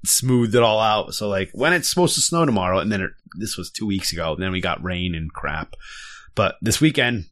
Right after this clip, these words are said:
twenty inches of snow or something we're supposed to get, so that's gonna be a mint hill with now,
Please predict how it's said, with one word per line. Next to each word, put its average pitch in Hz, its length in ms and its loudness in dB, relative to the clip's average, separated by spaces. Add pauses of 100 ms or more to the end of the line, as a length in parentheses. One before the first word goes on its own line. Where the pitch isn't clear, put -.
(160)
twenty 131 300 2
inches 131 260 2
of 110 60 0
snow 135 300 2
or 107 140 2
something 98 320 -4
we're 95 80 -4
supposed 92 240 -8
to 90 80 -8
get, 85 240 -8
so 78 140 -10 (1080)
that's 110 260 0
gonna 98 160 0
be 98 140 2
a 98 40 2
mint 117 420 2
hill 95 340 2
with 92 100 0
now, 92 360 0